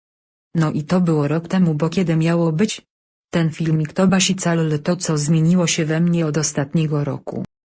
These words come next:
No więc po pierwsze oczywiście zmieniła moce. Teraz patrzę, tamta była czterdzieści dziewięć tysięcy dwieście dziewięćdziesiąt dwa razy lepsza, ale tą teraz mi się łatwiej edytują na specjalne okazje. Po drugie, wypierdalaj, pasku, głośności.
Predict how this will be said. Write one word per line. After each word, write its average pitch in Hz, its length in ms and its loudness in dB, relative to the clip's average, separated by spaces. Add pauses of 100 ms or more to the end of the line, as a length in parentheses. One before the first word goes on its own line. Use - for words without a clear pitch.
No 196 240 4
więc 180 340 2
po 175 180 -2
pierwsze 170 440 -2
oczywiście 180 560 0
zmieniła 156 520 2
moce. 170 460 -2 (460)
Teraz 214 320 2
patrzę, 160 400 -2
tamta 175 380 2
była 170 260 0
czterdzieści 175 680 0
dziewięć 151 420 2
tysięcy 143 500 0
dwieście 170 480 0
dziewięćdziesiąt 143 720 -2
dwa 175 280 0
razy 175 260 0
lepsza, 147 440 -4
ale 151 240 0
tą 156 280 -2
teraz 185 340 0
mi 190 120 6
się 180 180 0
łatwiej 196 360 2
edytują 180 480 2
na 170 120 4
specjalne 165 600 0
okazje. 139 580 -4 (480)
Po 170 140 0
drugie, 165 320 -2
wypierdalaj, 160 680 0
pasku, 185 400 0
głośności. 139 680 -4